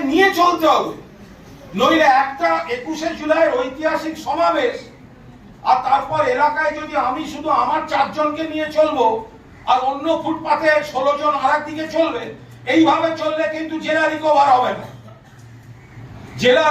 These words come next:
রিকভার করতে গেলে রেজাল্টটা কি হবে? আপনি বলবেন আপনার এলাকায় বড়, আমি বলবো আমার এলাকায় বড়, আর রেজাল্ট বলবে ষোলোটার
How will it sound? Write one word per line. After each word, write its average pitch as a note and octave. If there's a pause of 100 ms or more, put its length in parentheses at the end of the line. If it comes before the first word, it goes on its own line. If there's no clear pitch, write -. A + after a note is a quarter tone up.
রিকভার D4+ (120)
করতে D4+ (100)
গেলে E4+ (1500)
রেজাল্টটা D4
কি D4+
হবে? B3 (140)
আপনি - (120)
বলবেন C#4+ (120)
আপনার C#4
এলাকায় C#4+
বড়, C#4 (140)
আমি D4 (100)
বলবো C#4 (100)
আমার C4 (100)
এলাকায় C4
বড়, G3 (440)
আর G3
রেজাল্ট C#4
বলবে C#4+ (100)
ষোলোটার B3+